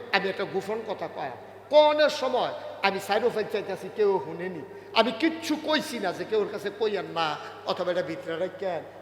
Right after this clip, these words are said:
এটা করলাম সাইয়েন কইলে আবার নি কইয়া দেন না। ওই যে আমি চতুর্দিকে যে চাইছি, এটা ডাক্তার মনিরে বুঝ দইব যে হুজুরে নিশ্চয়ই এই কথাটা কেউ শোনাইতো চায় না, না হইলে মারো সাইরো ফাইল চাই কিন্তু আমার লগে একলা কইতে আছে,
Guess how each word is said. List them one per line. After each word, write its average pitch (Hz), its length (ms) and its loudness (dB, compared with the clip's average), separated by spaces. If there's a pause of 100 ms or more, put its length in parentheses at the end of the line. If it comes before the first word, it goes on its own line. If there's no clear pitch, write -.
এটা 190 160 0
করলাম 170 260 -2
সাইয়েন 175 300 -2 (140)
কইলে 175 280 -4
আবার 175 220 -4
নি 165 180 -8
কইয়া 180 220 0
দেন 147 160 -4
না। 170 240 2 (380)
ওই 254 120 12
যে 254 80 10
আমি 240 180 10 (100)
চতুর্দিকে 269 580 2
যে 262 240 2
চাইছি, 269 520 0 (260)
এটা 247 220 6
ডাক্তার 226 420 4
মনিরে 247 360 4
বুঝ 196 340 -4
দইব 226 400 4 (240)
যে 185 120 6
হুজুরে 190 440 2
নিশ্চয়ই 247 460 -2
এই 233 200 8
কথাটা 226 260 2
কেউ 220 360 4
শোনাইতো 233 520 6 (300)
চায় 330 220 8
না, 151 200 -2 (280)
না 240 100 10
হইলে 240 140 8
মারো 220 280 4
সাইরো 226 240 0
ফাইল 214 120 0
চাই 226 160 0
কিন্তু 214 420 -2 (260)
আমার 208 220 4
লগে 208 220 2
একলা 202 300 2
কইতে 208 320 2
আছে, 247 320 6